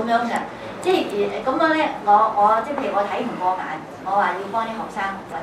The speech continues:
律師啊，諸如此類嘅，噉佢啊，迫害我啦，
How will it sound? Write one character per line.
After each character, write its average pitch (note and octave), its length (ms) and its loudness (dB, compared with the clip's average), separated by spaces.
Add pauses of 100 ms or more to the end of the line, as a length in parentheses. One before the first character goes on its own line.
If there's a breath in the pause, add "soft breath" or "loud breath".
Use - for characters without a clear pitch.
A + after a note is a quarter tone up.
律 G3 100 -8
師 F3+ 320 -6
啊， D#3 80 0 (100)
諸 G3 60 -10
如 F#3 80 -8
此 - 180 -12
類 - 220 -8
嘅， C3 80 -4 (720 loud breath)
噉 B3+ 80 0
佢 D4 260 4
啊， F#3 140 0 (320)
迫 C4+ 100 2
害 - 80 0 (140)
我 - 160 2
啦， - 140 -2